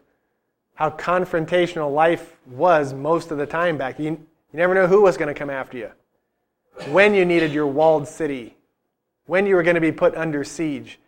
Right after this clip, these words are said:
He meets this stranger and he wants to know, "Whose side you on?" Verse fourteen, "And he said, Nay, but as captain of the host of the Lord am I now come."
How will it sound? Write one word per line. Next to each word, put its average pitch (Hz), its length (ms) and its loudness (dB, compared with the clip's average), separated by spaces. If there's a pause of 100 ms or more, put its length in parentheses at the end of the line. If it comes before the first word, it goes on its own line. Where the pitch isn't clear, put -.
(200)
He 170 180 -2
meets 180 240 0
this 170 160 0
stranger 180 340 0
and 143 80 -6
he 165 100 -2
wants 165 240 -2
to 165 60 -6
know, 160 360 0
"Whose 170 200 -2
side 160 280 2
you 160 160 2
on?" 117 260 -4 (840)
Verse 190 280 6
fourteen, 196 540 4
"And 147 120 -4
he 160 100 -2
said, 151 420 4
Nay, 156 480 2 (680)
but 151 140 2
as 156 280 6
captain 202 920 0 (120)
of 156 260 0
the 139 140 0
host 190 500 4
of 160 140 -2
the 151 120 0
Lord 156 360 6
am 139 180 -4
I 160 160 0
now 160 260 2
come." 131 400 -8